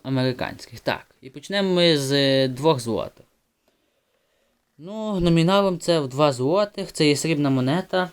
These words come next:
сімсот п'ятдесятої проби. Е, в центрі новий герб країни.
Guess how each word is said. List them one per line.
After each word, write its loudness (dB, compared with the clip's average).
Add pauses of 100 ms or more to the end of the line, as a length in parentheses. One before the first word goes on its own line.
(500)
сімсот -10
п'ятдесятої -2
проби. -6 (1400)
Е, -20
в -20 (600)
центрі -10
новий 2
герб 2 (100)
країни. -4